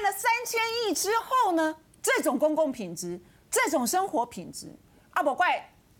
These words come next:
市民的病嘛，冻没掉啊。因为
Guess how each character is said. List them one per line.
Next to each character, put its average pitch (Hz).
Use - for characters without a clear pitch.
市 240
民 240
的 220
病 226
嘛， -
冻 330
没 175
掉 -
啊。 -
因 311
为 392